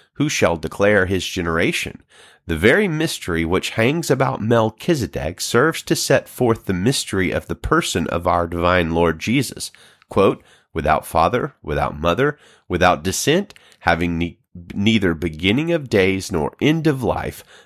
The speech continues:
but made like unto the Son of God, he abides as a priest continually. Now consider how great this man was, unto whom even the patriarch Abraham gave the tenth of the spoils." So, Spurgeon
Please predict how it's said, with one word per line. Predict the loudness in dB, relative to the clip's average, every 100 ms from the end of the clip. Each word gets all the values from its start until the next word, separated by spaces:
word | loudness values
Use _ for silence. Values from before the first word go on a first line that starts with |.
| _
but | 0 0
made | 2 4 4 0
like | 2 2 2
unto | 0 0 -2
the | -4
Son | -2 2 2
of | 2 2
God, | -2 0 -4 -8 -20 _
he | 0 2
abides | 2 0 2 2 0 -2
as | -2
a | -4
priest | -2 0 0 0 -4
continually. | -2 -2 -4 -4 -2 0 0 0 -4 -10 -16 _ _ _
Now | 0 2
consider | 2 -2 0 2 2
how | -2
great | 0 0 0
this | -2 -2 -2
man | 0 0 -2
was, | -2 -4 -2
unto | -4 -4 -2
whom | 0 2
even | 0 0 -2
the | -4
patriarch | -4 -4 -4 -4 -4 0 2 0 -2 -18 -12 2
Abraham | 2 4 0 0 -4 -4
gave | -2 -2 -2
the | -6
tenth | -8 -2 0 -2 -4
of | -12 -8
the |
spoils." | -8 -4 -2 -2 -4 -12 -18 -18 _ -20 -2
So, | 0 0 -4 -20 _ _ -4
Spurgeon | -2 0 0 0 -2 -2 -2 -4